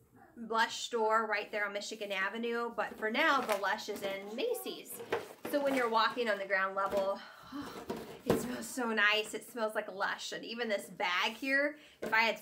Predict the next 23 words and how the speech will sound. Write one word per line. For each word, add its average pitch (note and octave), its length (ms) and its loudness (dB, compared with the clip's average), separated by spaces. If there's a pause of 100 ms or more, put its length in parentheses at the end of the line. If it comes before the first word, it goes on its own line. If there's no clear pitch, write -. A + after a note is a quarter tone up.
smell-o-vision, D4 800 0 (240)
you B3+ 140 -4
guys A#3 280 4
would A3 100 -6
be A3 100 0
like, G#3+ 220 2 (300)
<gasps> - 300 -18
'cause A3 140 -2
it - 160 -8
smells G3+ 300 -4
so F#3+ 160 -2
nice. - 440 -2 (460)
But A3 200 4
I A#3 280 4 (840)
picked D#4+ 180 0
up D#4+ 120 2
a D4 40 2
catalog A3 760 4
from A3 200 -4
Lush. - 520 -2 (1500)
And B3+ 80 4
I D4+ 120 10
love A3 640 6